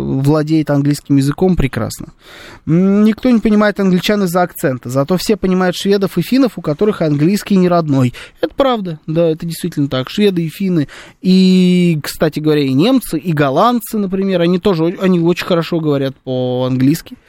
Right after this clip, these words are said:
порой намного лучше, чем британцы. Но это вот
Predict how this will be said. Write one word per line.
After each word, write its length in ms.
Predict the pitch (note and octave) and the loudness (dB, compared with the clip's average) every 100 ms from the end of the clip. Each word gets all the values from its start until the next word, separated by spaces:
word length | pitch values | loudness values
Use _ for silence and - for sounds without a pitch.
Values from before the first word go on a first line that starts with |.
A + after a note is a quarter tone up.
| - - - - | -20 -20 -14 -2
порой 320 | D#3 D#3 F#3 | 0 2 2
намного 480 | F3 E3 F3+ E3+ D#3 | 2 2 2 0 0
лучше, 280 | C#3 D3 - | 0 0 -2
чем 200 | - C#3 | 0 2
британцы. 540 | C#3 C3+ A#2+ A2 B2+ C3 | 2 0 -4 -4 0 2
Но 240 | G3 F#3+ | 4 2
это 180 | F3 E3+ | 0 -2
вот 200 | D#3+ | -2